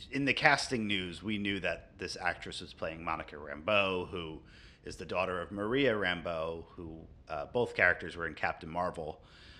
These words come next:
So there's kind of a, but, like, she's all grown up now because, you know, Captain Marvel took place in the nineties, and we're, like, now in the mid twenty twenties or whatever.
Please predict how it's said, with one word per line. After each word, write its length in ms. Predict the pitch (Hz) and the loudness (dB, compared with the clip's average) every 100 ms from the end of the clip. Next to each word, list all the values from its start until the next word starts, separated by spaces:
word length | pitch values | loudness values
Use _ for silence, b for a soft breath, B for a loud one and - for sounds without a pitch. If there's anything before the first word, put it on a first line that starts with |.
| B | B
So 180 | - 92 | -10 -4
there's 300 | 82 85 82 | -2 -2 -2
kind 200 | - 87 | -4 -2
of 120 | 82 | -2
a, 260 | 80 76 76 - - b b | 0 0 -2 -8 -20 b b
but, 120 | 104 | -2
like, 160 | 92 90 | 0 0
she's 260 | - 98 92 | 0 -2 0
all 160 | 85 | 0
grown 240 | 92 85 82 | 0 -2 0
up 180 | 82 | 0
now 300 | 78 76 73 - | 0 -2 -2 -6
because, 600 | 76 71 73 - - - - - | -12 -12 -12 -12 -14 -16 -20 -16
you 80 | |
know, 120 | 76 67 - | -16 -16 -10
Captain 280 | - 80 82 | -2 -2 -2
Marvel 240 | 73 76 | -8 -6
took 180 | 78 73 | -8 -12
place 220 | - - | -12 -10
in 80 | - | -6
the 60 | 120 | 2
nineties, 480 | 147 139 123 113 85 | 4 4 2 -2 -6
and 180 | 82 | -10
we're, 180 | 80 80 | -6 -6
like, 240 | 73 73 - | -6 -8 -10
now 200 | 71 73 | -10 -8
in 100 | 71 | -8
the 120 | 71 - - B B B B B B - | -12 -12 -18 B B B B B B -4
mid 240 | 87 87 - - | 4 4 2 -16
twenty 260 | - 82 76 | -8 -4 -4
twenties 460 | - 78 69 69 67 | -4 -8 -10 -12 -14
or 60 | |
whatever. 360 | 64 - 73 85 | -14 -16 -14 -12